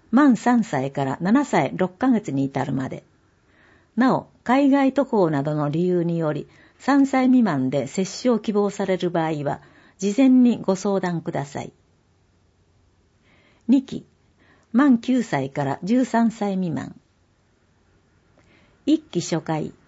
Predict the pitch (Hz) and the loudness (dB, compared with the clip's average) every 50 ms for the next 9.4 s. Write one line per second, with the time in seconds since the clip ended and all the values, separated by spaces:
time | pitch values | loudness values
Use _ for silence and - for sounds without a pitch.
0 | _ _ _ _ _ _ _ _ _ _ _ _ _ _ - 233 285 285 269 277 | _ _ _ _ _ _ _ _ _ _ _ _ _ _ 2 4 4 4 4 2
1 | 269 247 - 226 226 220 208 - - 214 247 277 - - 208 170 165 180 175 - | 0 0 0 0 0 2 0 0 2 2 2 2 2 2 2 2 2 2 0 0
2 | - 220 226 226 - 240 208 175 139 - 156 151 151 139 - 147 147 151 143 147 | 2 2 2 2 2 0 -2 -2 -2 -4 -4 -6 -4 -4 -6 -6 -6 -4 -4 -4
3 | 147 123 - 180 196 190 233 226 220 214 - - 202 185 - - - - - - | -4 -4 -2 -4 -2 0 0 0 0 0 -2 -4 -6 -6 -6 -8 -14 -18 -18 -20
4 | - _ _ _ _ _ _ _ _ _ _ _ _ _ _ _ _ _ _ _ | -20 _ _ _ _ _ _ _ _ _ _ _ _ _ _ _ _ _ _ _
5 | _ _ _ _ _ _ _ - 302 311 - _ 160 165 160 - - 170 160 156 | _ _ _ _ _ _ _ -2 -2 -2 -2 _ -10 -10 -8 -6 -4 -4 -4 -4
6 | 156 - 151 143 - - _ _ _ _ _ _ _ _ _ _ _ _ _ _ | -6 -8 -10 -10 -12 -14 _ _ _ _ _ _ _ _ _ _ _ _ _ _
7 | _ _ _ _ - 285 330 330 - - 202 175 - 175 165 - 170 165 165 160 | _ _ _ _ 0 0 0 0 0 -4 -8 -4 -2 -4 -2 -2 -2 -2 -2 -2
8 | 160 165 156 - 165 185 190 - 240 226 226 214 - - 226 214 202 196 208 190 | -2 -4 -4 -2 -4 -4 -2 -2 0 0 0 -2 -2 -4 -2 -2 -2 0 0 0
9 | 185 185 175 170 156 160 151 | 0 0 -2 -2 -4 -4 -6